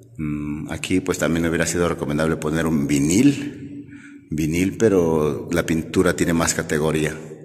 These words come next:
se ve más padre. Es, es, es impresionante, de veras, la, la, la paciencia que se requiere para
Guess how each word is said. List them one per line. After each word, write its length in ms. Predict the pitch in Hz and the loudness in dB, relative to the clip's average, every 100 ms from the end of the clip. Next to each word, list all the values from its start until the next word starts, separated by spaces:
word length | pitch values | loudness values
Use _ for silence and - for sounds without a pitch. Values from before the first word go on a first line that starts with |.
| - - - _ _ _ _ | -20 -20 -20 _ _ _ _
se 120 | - | -8
ve 60 | 76 | -4
más 240 | 73 71 | -4 -6
padre. 420 | 73 67 64 62 - - - _ _ _ - - - _ _ _ | -6 -6 -6 -8 -14 -18 -20 _ _ _ -20 -20 -20 _ _ _
Es, 400 | 76 - - - | -2 0 0 -2
es, 460 | 78 78 - - - | -4 -2 -2 -4 -6
es 140 | 80 82 | -4 -2
impresionante, 680 | 78 73 73 71 82 92 | -2 -2 -2 0 0 2
de 140 | 85 80 | 4 4
veras, 240 | 90 85 | 4 4
la, 200 | 69 62 - - - - - - - | 0 -2 -8 -14 -16 -18 -20 -16 -6
la, 340 | 73 67 65 | -2 -2 -2
la 140 | 67 76 | -4 -4
paciencia 420 | - 87 80 90 | -4 -2 -2 -4
que 80 | - | -2
se 140 | 76 | -4
requiere 560 | 69 64 76 87 85 92 | -4 -6 -4 0 2 2
para 280 | 73 58 | 0 -4